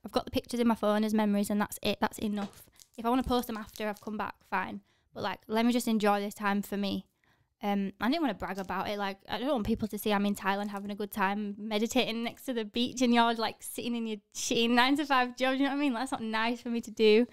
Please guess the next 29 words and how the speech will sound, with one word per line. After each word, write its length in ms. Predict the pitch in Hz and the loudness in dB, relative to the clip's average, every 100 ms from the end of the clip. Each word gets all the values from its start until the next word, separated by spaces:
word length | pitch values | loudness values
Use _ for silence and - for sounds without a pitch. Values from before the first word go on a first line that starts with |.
| - - - - | -8 -16 -16 0
Um, 400 | 254 262 240 226 | 4 4 4 -2
so 120 | - | -6
I 20 | 240 | -6
just 140 | 262 | -4
thought, 140 | 254 226 | -2 -2
"Let 100 | 240 | -2
me 60 | 269 | -4
just 80 | 269 | -6
have 80 | 247 | -8
this 120 | 254 | -4
time 180 | 247 240 | -2 -2
for 120 | 240 | -4
myself." 520 | 233 208 208 214 - _ _ _ _ | -8 -2 0 -2 -8 _ _ _ _
Um, 460 | 214 214 208 208 202 _ _ _ | -6 -2 -2 -4 -8 _ _ _
and 220 | - 226 202 | 0 0 0
again, 380 | 220 226 220 220 | 2 2 2 -2
no 140 | 226 | -2
expectations, 720 | 226 - - 226 214 214 220 | -2 -6 -6 0 2 2 0
and 100 | 196 | 0
I, 80 | 196 | -2
I 40 | - | -2
couldn't 320 | - 208 208 | -4 -4 -4
be 80 | 208 | -4
disappointed 560 | 202 202 208 208 208 208 | -4 -6 -4 -4 -4 -6
if 80 | |
I 40 | 208 | -10
didn't 160 | 208 208 | -8 -10
have 80 | |
expectations. 880 | 208 - - - 214 202 220 214 - | -12 -16 -20 -8 -8 -6 -8 -8 -10